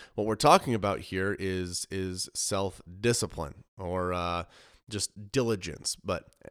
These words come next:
most people will just say just being disciplined. You get it done even if you don't want to. It's a big difference between motivation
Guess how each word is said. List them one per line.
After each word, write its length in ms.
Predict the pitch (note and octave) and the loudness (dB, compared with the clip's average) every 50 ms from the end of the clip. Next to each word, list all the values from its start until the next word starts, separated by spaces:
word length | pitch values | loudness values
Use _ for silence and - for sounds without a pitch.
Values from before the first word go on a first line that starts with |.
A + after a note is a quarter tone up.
| - - _ _ | -20 -20 _ _
most 360 | - B2 B2+ C3+ C#3+ D3 - - | -2 2 6 6 6 6 6 4
people 220 | C3+ B2 A2 A2 | 0 0 0 0
will 80 | A2+ G#2+ | 0 0
just 180 | G#2 G2+ - | 0 -2 -2
say 180 | - G#2 G2 G2 | 0 0 0 0
just 300 | F#2+ F#2+ F2+ - - E2+ | 0 -4 -6 -6 -6 -4
being 360 | F#2+ G2+ F#2+ F2+ F2+ F2 D2 | -2 -2 0 0 -2 -4 -4
disciplined. 500 | D2 F2+ E2 - D#2+ D2+ - D#2 C#2+ D2+ | -6 -6 -6 -6 -6 -6 -6 -8 -6 -6
You 80 | E2+ F#2 | -6 0
get 160 | G2+ A#2+ A2+ | 2 2 2
it 180 | G#2+ F2 F2 | 2 2 -2
done 320 | F2 G#2+ G2 G2 G#2 G#2 G#2 - | 0 0 0 2 0 -2 -4 -4
even 240 | G2 G2+ F#2 F#2+ | -4 -4 -4 -6
if 120 | G2 F#2 - | -6 -6 -6
you 60 | G2 | -4
don't 200 | F2 F2+ F2+ - _ - | -4 -4 -4 -4 _ -10
want 320 | E2+ E2 G2 G#2 - - | -4 -2 0 0 0 -2
to. 180 | - - D#2 - - | -6 -8 -8 -8 -12
It's 120 | - C#2 F2+ | -14 -14 -10
a 40 | |
big 200 | E2 - G2 F#2 | -6 -6 -4 -4
difference 300 | F#2+ F#2+ F2+ - F#2+ F#2 | -2 -4 -4 -4 -6 -8
between 340 | - - F2 - - F#2 F2 | -8 -10 -8 -6 -6 -4 -4
motivation 680 | F2 F2 F2 E2+ E2 F#2 G2 G2 G2 - G2 F#2+ F#2 | -4 -4 -4 -4 -2 0 0 0 0 0 -2 -2 -4